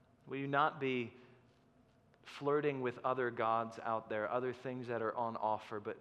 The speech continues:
will you stay faithful to me? I promise I'm coming again. I'm gonna bring you to myself. And when we embrace, I'm never gonna leave you again.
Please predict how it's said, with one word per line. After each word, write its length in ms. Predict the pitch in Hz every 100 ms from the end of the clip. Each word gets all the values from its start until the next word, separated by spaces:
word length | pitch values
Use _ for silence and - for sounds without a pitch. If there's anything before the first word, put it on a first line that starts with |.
| 123
will 140 | 127
you 100 | 120
stay 380 | 117 - 143 143
faithful 680 | 131 - 127 123 - 120 113 - - - -
to 80 | -
me? 340 | 104 101 92 90 - -
I 80 | 107
promise 520 | - 139 135 123 -
I'm 120 | 113 113
coming 340 | - 135 123
again. 340 | 107 113 107 - - - - - - -
I'm 80 | 117
gonna 160 | 127
bring 320 | 113 127 131 139
you 120 | 127
to 160 | 127
myself. 760 | 113 101 - 90 90 90 - - - - - - 107
And 140 | 110
when 200 | 123 131
we 200 | 123 120
embrace, 760 | 113 107 101 101 101 - - - - - - _ _ _ _ _ -
I'm 180 | 113 107
never 240 | 117 117
gonna 180 | 110 104
leave 240 | 107 107
you 140 | 107 101
again. 340 | 104 107 120